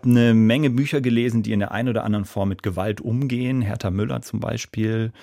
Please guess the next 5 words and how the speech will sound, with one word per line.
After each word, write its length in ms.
ähm, 420
oder 160
Leila 240
Slimani. 760
Ähm, 600